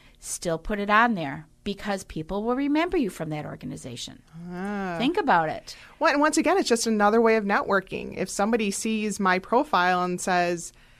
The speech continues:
Speaker 2: you know, "You have done things with Make-A-Wish in the past.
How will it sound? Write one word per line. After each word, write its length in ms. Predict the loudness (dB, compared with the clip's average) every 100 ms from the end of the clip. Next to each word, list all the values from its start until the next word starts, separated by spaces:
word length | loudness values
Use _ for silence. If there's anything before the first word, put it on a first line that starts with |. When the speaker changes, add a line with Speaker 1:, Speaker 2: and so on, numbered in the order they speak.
| -20 -20 _ -20 _ _
Speaker 2:
you 120 | 0
know, 120 | 2 0
"You 760 | 2 4 4 4 4 2 0 -6 -20 _ -6
have 200 | -2 2
done 180 | 4 4
things 180 | 2
with 120 | 0 0
Make-A-Wish 440 | 0 2 0 0
in 60 | -4
the 60 |
past. 640 | -4 0 0 0 -2 -6